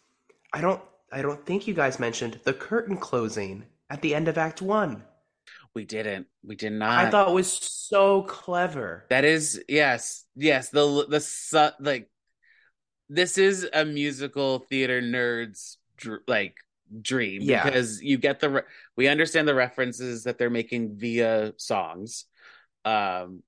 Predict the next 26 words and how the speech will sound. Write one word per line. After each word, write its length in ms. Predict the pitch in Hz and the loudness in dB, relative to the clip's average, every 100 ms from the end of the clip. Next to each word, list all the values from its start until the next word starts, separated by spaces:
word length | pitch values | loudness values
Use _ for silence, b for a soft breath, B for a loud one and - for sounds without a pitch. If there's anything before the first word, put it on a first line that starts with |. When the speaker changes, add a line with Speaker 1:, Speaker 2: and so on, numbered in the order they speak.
| _ - | _ -10
Speaker 2:
you 140 | 117 | -8
know, 180 | 104 95 | -6 -6
like 320 | 101 98 - - | -6 -6 -10 -18
the 120 | 110 117 | -10 -6
Modern 320 | 110 104 98 | -4 -4 -6
Major 220 | 101 110 | -10 -8
General, 580 | 113 170 160 151 143 135 | 0 2 4 4 4 2
the, 560 | 117 107 104 101 95 - | 2 0 0 -2 -4 -4
um, 640 | 107 104 104 101 95 87 | -2 -2 -2 -4 -6 -12
we, 240 | 104 107 104 | -8 -8 -6
uh, 240 | - 101 98 | -6 -4 -4
We 80 | 104 | -2
Go 120 | 107 | -2
Together, 840 | 101 143 143 139 131 127 127 127 _ - | 2 4 6 6 6 6 4 0 _ -6
or 180 | 110 110 | -2 -2
whatever 520 | 101 107 110 107 110 | -4 -4 -2 0 -2
it's 100 | 107 | -4
called 420 | - 113 110 110 | -2 2 2 2
in, 300 | 101 110 104 | 0 -4 -4
from 200 | 113 107 | -4 -2
Greece. 440 | 117 131 127 123 - B B B B | 2 4 4 0 -10 B B B B
Um, 420 | 113 113 107 104 - | 2 4 2 0 -4
like, 160 | 123 120 | -4 -2
the 80 | 127 | 0
songs 640 | 147 135 131 117 - - _ _ _ _ _ _ - | 2 4 2 0 -8 -20 _ _ _ _ _ _ -6
are 200 | 123 123 | -2 -2